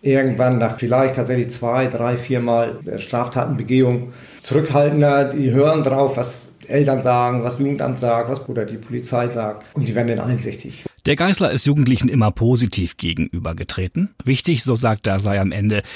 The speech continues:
Speaker 2: dass die jungen Straftäter erkennen, dass sie etwas falsch gemacht haben. Dazu hat ihnen Geisler immer auch die Konsequenzen ihrer Tat vor Augen geführt. Ein gutes Gefühl dann,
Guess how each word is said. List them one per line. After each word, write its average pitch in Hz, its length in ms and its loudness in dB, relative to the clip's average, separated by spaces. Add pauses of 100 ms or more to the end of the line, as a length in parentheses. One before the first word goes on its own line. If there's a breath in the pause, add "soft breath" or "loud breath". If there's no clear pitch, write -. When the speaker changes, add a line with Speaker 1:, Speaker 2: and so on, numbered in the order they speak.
(140)
Speaker 2:
dass 107 140 -4
die 92 100 0
jungen 104 220 2
Straftäter 98 480 -2
erkennen, 113 640 0
dass 104 100 -2
sie 123 80 -2
etwas 127 160 -2
falsch 135 380 0
gemacht 101 340 0
haben. 104 260 0
Dazu 104 360 2
hat 104 120 0
ihnen 98 180 -4
Geisler 90 380 -2
immer 120 240 2
auch 117 140 -6
die 139 80 -2
Konsequenzen 143 720 0
ihrer 78 260 -10
Tat 92 360 -6 (260 loud breath)
vor 185 240 0
Augen 101 340 2
geführt. 87 500 -8 (100)
Ein 135 160 0
gutes 202 320 0
Gefühl 175 380 2
dann, 147 280 0